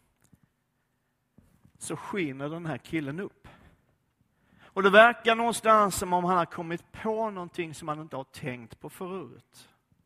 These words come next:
Och så säger han så här: "Men du,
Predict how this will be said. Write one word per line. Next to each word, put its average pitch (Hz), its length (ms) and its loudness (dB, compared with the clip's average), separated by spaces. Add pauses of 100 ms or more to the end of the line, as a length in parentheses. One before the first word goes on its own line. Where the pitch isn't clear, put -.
(1120)
Och 214 80 -14
så 226 120 -8
säger 214 460 -2
han 160 220 -4
så 165 140 -10
här: 110 420 -10 (1160)
"Men 208 260 -8
du, 117 260 -12